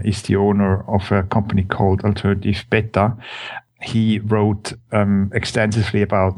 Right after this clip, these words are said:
about that, and he estimates that about four times, um,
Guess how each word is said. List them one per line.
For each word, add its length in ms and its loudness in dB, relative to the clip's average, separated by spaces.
about 320 0
that, 260 0
and 100 2
he 200 -2
estimates 600 0
that 200 -2
about 240 -2
four 320 -2
times, 540 0
um, 520 0